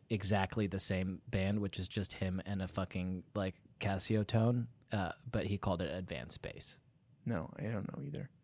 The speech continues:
Speaker 1: That's both are cool to listen to, and it's very cool that I listen to both those bands.
Speaker 2: <sighs> I think my shirt that I'm wearing today is from The Gap.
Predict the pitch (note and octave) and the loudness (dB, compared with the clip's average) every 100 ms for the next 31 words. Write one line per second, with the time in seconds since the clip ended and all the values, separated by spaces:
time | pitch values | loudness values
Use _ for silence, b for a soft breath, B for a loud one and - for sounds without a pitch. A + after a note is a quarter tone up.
0 | _ - A2 A2 - G#2+ G#2+ - - G2+ | _ 0 2 2 6 6 6 -2 -6 0
1 | G#2 G2 - F#2 E2+ - E2 E2 E2 E2+ | 2 2 2 -2 0 -2 -2 -2 -4 -4
2 | F#2 G2 F2+ - F2+ A2 C3 D3+ E3+ - | -2 -2 -2 -2 -2 -2 0 2 2 2
3 | C#3 A#2 A2 D3 B2+ B2+ C3 - - A#2+ | 4 4 4 0 0 0 0 0 2 2
4 | A2 - A2+ - B2+ - - - C3+ C#3 | 2 0 -2 -4 -4 -6 -4 0 8 10
5 | C3+ B2+ C3 A2+ A2+ A2+ A2+ G#2+ G#2 G2+ | 10 10 10 10 8 6 6 4 2 2
6 | G#2 G#2 F#2+ F#2 G2 F#2 F2 | 2 0 -2 0 2 2 2